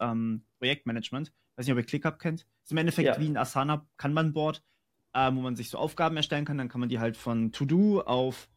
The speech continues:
Speaker 1: in Arbeit, auf erledigt schieben. Im Endeffekt ganz normal. Ähm, aber du kannst auch noch Zeiten einstellen und so weiter. Und es gibt einen Haufen Einstellungsmöglichkeiten. Es gibt noch ein paar mehr Funktionen. Ist nicht so wichtig. Auf jeden Fall, diese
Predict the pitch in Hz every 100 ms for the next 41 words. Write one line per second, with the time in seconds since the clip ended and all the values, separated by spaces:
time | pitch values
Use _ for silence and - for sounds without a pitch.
0 | _ - 156 131 160 156 151 143 - _
1 | _ _ - 131 127 123 - - _ -
2 | 143 143 175 175 - 190 190 190 _ 123
3 | 131 131 127 120 - 131 120 120 127 135
4 | - - - _ 139 139 139 135 135 -
5 | 147 - 123 117 - 160 185 151 139 151
6 | - 147 139 139 127 131 131 135 127 -
7 | 110 107 - - _ _ _ 202 190 208
8 | 165 170 170 135 147 - 131 120 135 135
9 | - 131 135 117 120 117 117 135 127 123
10 | 135 131 160 147 113 123 110 120 208 202
11 | 220 - - - - 208 220